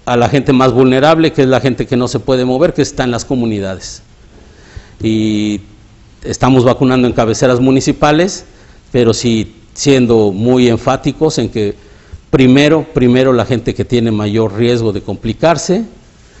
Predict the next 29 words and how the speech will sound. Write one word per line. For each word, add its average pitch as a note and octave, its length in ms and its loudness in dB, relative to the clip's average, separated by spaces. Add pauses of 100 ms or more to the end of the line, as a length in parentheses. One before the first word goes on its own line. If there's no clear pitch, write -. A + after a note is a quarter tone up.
(920)
y A#2+ 120 4
una D#3 180 6
vez D3 200 4
que C#3 140 2
ya C#3+ 140 6
haya D#3 220 4
protegido C#3 640 2
a A2+ 140 -2
todos, - 720 0 (160)
a B2 140 -2
todos C#3+ 440 0
los A#2 160 -4
que G#2 120 -6
tienen C3 340 0
riesgo, C#3 500 0 (640)
este, G#2 640 -6 (380)
pues A2+ 180 0
aplico B2 640 0
a, G#2 160 -4
a, G2+ 480 -6 (100)
a, A2 400 -8
al G#2+ 120 -2
resto A2+ 360 -2
de A#2 120 -4
la, F#2+ 180 -8
de G#2+ 180 -6
la G#2 180 -4
población, G#2+ 540 -6 (220)
¿no? C3 200 -12